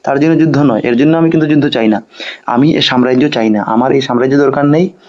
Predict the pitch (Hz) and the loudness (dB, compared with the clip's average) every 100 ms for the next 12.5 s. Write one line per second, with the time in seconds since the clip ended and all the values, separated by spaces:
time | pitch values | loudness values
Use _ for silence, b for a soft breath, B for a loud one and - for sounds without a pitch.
0 | B B - 123 135 123 123 - 170 156 | B B -6 -2 -2 0 -2 0 0 0
1 | 143 143 135 131 131 143 117 127 123 113 | 0 -2 0 0 0 -2 0 0 0 0
2 | 113 110 110 107 110 113 127 123 123 165 | 0 0 -2 -2 -4 -2 -2 -2 -2 -2
3 | 151 160 B B B 139 135 170 156 147 | 0 0 B B B -6 -2 0 0 0
4 | 135 131 127 131 131 131 135 123 135 131 | 0 0 0 -4 -2 -2 0 0 0 -2
5 | 123 - - 139 127 127 113 113 120 120 | -4 -2 -2 0 0 0 -2 0 0 0
6 | 113 120 139 139 117 104 110 110 135 131 | 0 -2 -2 -2 0 -2 -2 -2 -2 -2
7 | 123 - 143 180 117 - B B B B | -4 -6 -4 -2 -2 -6 B B B B
8 | B B _ _ _ _ _ _ 240 240 | B B _ _ _ _ _ _ -8 -4
9 | 214 123 120 127 127 131 131 127 131 123 | -2 0 0 0 0 -2 0 0 2 2
10 | 123 117 117 117 - 113 107 113 - 143 | 2 2 2 0 0 -2 -2 -4 -4 -2
11 | 170 135 117 127 120 127 135 139 127 117 | 0 0 0 0 2 0 0 0 0 0
12 | 135 127 131 127 | 0 2 0 -2